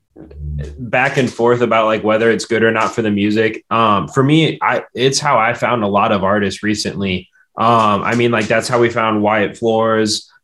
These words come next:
Uh, it's how we also kinda came across you in some form. I mean, I heard, uh, I Can't Walk the Wa-, Line a while ago,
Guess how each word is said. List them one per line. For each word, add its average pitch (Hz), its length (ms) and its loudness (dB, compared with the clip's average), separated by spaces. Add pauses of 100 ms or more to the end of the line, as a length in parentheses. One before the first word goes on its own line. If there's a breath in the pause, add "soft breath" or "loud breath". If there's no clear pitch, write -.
(140)
Uh, 98 340 2
it's - 80 -8
how 113 180 0
we 107 380 -2
also 113 280 0
kinda 104 460 -2
came 120 200 0
across 107 360 -2
you 113 260 0
in 104 200 -2
some 107 400 0
form. 107 520 0
I 101 100 -2
mean, 104 220 -4
I 135 160 0
heard, 160 320 2 (420 loud breath)
uh, 104 460 2
I 127 140 0
Can't 123 240 -2
Walk 113 260 0
the 107 100 0
Wa-, 101 320 -4
Line 107 360 0
a 101 80 0
while 107 520 2
ago, 92 520 -2